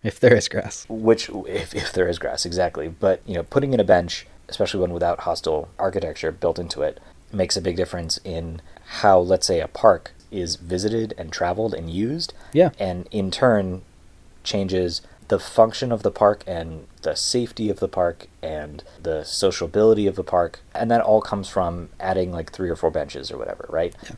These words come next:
Speaker 2: Uh, it's not, just not something that we would necessarily consider, but it's something that's super important for the health of a city and also for people that are visiting the city, sort of the perception of how nice a city is, right?
Speaker 1: Right.
Speaker 2: If you have a park that's just full of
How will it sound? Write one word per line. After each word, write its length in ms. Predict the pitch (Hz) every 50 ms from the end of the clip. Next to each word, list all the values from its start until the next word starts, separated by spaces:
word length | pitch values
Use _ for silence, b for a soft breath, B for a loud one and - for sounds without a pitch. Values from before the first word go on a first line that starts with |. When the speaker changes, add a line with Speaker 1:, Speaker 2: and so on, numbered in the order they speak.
| - - -
Speaker 2:
Uh, 100 | 92 98
it's 140 | 95 - -
not, 120 | 131 110
just 180 | 104 117 107 -
not 160 | 104 104 -
something 300 | - 101 - 110 101 98
that 120 | 95 87
we 120 | 87 92 90
would 160 | 90 90 87
necessarily 680 | 90 85 - 92 - - 90 87 87 85 82 85 82
consider, 460 | 80 - 87 85 - 135 117 101 92
but 100 | 85 90
it's 120 | 82 - -
something 220 | 92 85 95 92
that's 180 | 90 87 - -
super 260 | - 101 - - 85
important 440 | 80 82 - 87 80 69 78 80 -
for 300 | - 82 85 82 80 - b b b b b b
the 80 | - -
health 420 | - - - 104 101 - - -
of 140 | - - 82
a 60 | 82
city 420 | - - 147 131 110 95 92 92 b b b b b
and 120 | 110 98
also 240 | 101 98 98 - 101
for 100 | 85 98
people 260 | - 104 95 - 98
that 100 | 92 87
are 60 | 87
visiting 340 | 85 107 127 127 117 101 98
the 80 | 92 87
city, 380 | - - 85 85 82 82 82 b b b b b b
sort 200 | - - 90 85
of 80 | 80 85
the 100 | 92 85
perception 640 | - - 87 80 - 90 85 - - - 82 82 80
of 420 | - - 82 80 80 80 80 - - - - -
how 160 | - - 104
nice 240 | 92 104 127 - -
a 40 | -
city 200 | - - - -
is, 260 | 53 50 50 - -
right? 140 | 82 90 98
Speaker 1:
Right. 120 | - 156
Speaker 2:
If 40 | 117
you 60 | 92
have 60 | 87 85
a 60 | 85
park 300 | - - 117 113 - -
that's 200 | - 87 82 -
just 180 | 92 85 -
full 280 | - - - 101 92 92
of 160 | 85 80 -